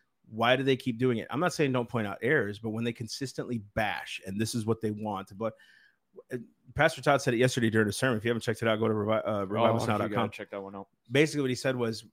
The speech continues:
Speaker 1: and I've said this many times, but he laid it out so, so much better. He's like, "For years, we've taken counsel from the world as to how the church should be run,
Speaker 2: Right.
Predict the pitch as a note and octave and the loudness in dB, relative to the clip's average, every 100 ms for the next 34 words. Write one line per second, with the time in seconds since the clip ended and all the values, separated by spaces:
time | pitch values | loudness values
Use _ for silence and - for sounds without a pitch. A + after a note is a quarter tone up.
0 | - B2 D3+ F#3+ C3 A2+ - G#2+ G#2 A#2 | -2 0 0 -2 -4 -6 -6 -6 -2 -4
1 | G#2+ F#2 - D#3 B2 - - A2+ A#2+ B2 | -4 -10 -4 -2 -2 -8 -8 -4 0 0
2 | A#2 A2 - - - B2 B2+ C3 B2+ G#2 | 2 -2 -4 -12 -8 -2 2 2 0 -4
3 | - _ - - - D3+ A#2+ - A2 F#2+ | -16 _ -18 -12 -2 -2 -2 -4 -6 -6
4 | - _ _ _ _ - C3+ C3+ B2 A2 | -12 _ _ _ _ -8 -4 0 -2 -2
5 | - - B2+ B2 D#3+ B2 G#2 B2+ - C3 | -12 -4 -2 0 0 -2 -4 -6 -4 -4
6 | B2 A2 - A#2 A#2+ A#2+ - A#2+ A2 G#2 | -4 -8 -4 -4 -4 -8 -6 -4 -4 -4
7 | A2+ B2 A2+ - G#2 A2 G#2+ - A2+ - | 0 0 -2 -6 -4 -4 -4 -2 -2 -2
8 | A2 G#2 G#2 G2 D#2 | -6 -4 -2 -2 -4